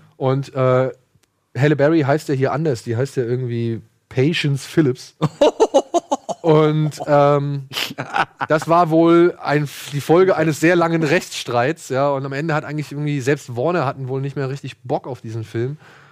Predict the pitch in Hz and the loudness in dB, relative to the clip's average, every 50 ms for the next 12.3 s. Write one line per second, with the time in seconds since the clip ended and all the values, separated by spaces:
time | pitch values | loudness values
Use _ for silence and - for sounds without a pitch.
0 | _ _ _ 123 123 131 131 127 - _ - 123 107 117 117 107 123 143 143 165 | _ _ _ -2 -2 -2 -2 -4 -6 _ -6 -4 -4 -4 -2 0 0 0 0 -2
1 | 151 135 175 139 127 139 135 131 123 - 127 135 - 143 135 - - 131 127 135 | -6 -6 -8 -8 -4 -2 -2 -2 -2 -2 -4 -4 -4 -8 -10 -8 -6 -4 -4 -4
2 | 131 - - - - - 127 123 - 117 127 127 127 120 - - 127 120 - 131 | -4 -6 -10 -16 -10 -8 -8 -8 -8 -8 -8 -6 -6 -6 -6 -8 -10 -10 -10 -12
3 | - 135 123 - 131 131 127 - - - 123 123 123 120 - - 135 131 131 127 | -14 -12 -10 -8 -8 -8 -8 -10 -10 -8 -6 -6 -6 -6 -8 -6 -6 -4 -4 -4
4 | 113 120 123 117 - - 139 147 147 135 113 110 110 107 104 104 - - 113 107 | -6 -6 -8 -8 -4 -4 -4 -4 -4 -6 -8 -10 -10 -10 -10 -10 -8 -8 -6 -4
5 | 127 135 104 147 139 147 135 - 120 107 - - 131 147 175 208 233 202 185 180 | -4 -4 -6 -6 -6 -6 -6 -6 -8 -10 -8 -8 -6 -6 -4 -4 -4 -4 -4 -4
6 | 170 175 175 170 180 185 185 170 190 185 202 220 220 - _ _ _ _ - 95 | -4 -6 -6 -6 -6 -8 -8 -10 -10 -10 -10 -12 -12 -14 _ _ _ _ -14 -14
7 | - - - - 90 90 - - 95 87 117 143 180 - 381 349 262 - 160 147 | -14 -14 -10 -10 -10 -10 -8 -8 -8 -4 -4 -4 -2 -2 -2 -2 -2 -2 -6 -6
8 | 185 165 - 151 - 160 156 151 151 151 151 143 - 170 160 147 - 151 147 143 | -6 -8 -8 -6 -6 -4 -4 -4 -4 -4 -6 -6 -6 -6 -6 -6 -6 -6 -8 -6
9 | 131 139 147 147 143 135 - - - - - _ 339 208 113 92 90 101 135 214 | -6 -6 -6 -6 -6 -8 -10 -14 -20 -20 -12 _ -4 -4 -4 -4 -8 -10 -10 -10
10 | 294 - _ _ _ _ _ _ - 85 76 - - 76 73 80 92 113 151 151 | -10 -12 _ _ _ _ _ _ -14 -12 -12 -10 -12 -12 -12 -8 -6 -4 -4 -4
11 | 110 - - _ _ - - - - - - - - - 98 127 131 - - 127 | -4 -8 -12 _ _ -20 -20 -20 -20 -18 -14 -10 -10 -10 -8 -10 -10 -8 -8 -6
12 | 107 98 104 170 277 | -6 -2 0 0 0